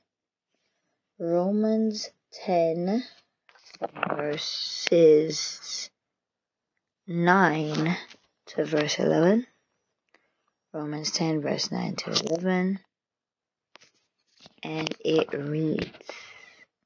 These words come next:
"If you confess with your mouth Jesus is Lord, and you believe in your heart that God raised him from the dead,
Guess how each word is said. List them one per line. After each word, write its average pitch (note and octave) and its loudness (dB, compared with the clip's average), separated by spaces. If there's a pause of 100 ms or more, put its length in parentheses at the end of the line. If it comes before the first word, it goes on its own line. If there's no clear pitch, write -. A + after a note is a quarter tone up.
(800)
"If F3+ -6
you A#3+ 2
confess C4+ -2
with F3+ 0
your C#3+ 2
mouth D3 -2 (320)
Jesus D#3+ -4
is D3+ 2
Lord, G3+ 0 (1000)
and F3+ 2
you F#3 2
believe F#3+ 4
in F3+ 2
your E3 2
heart D3 0
that - -12
God E3 2 (140)
raised D#3 2
him C#3 -2
from C#3 -6
the C#3 0
dead, D3+ -2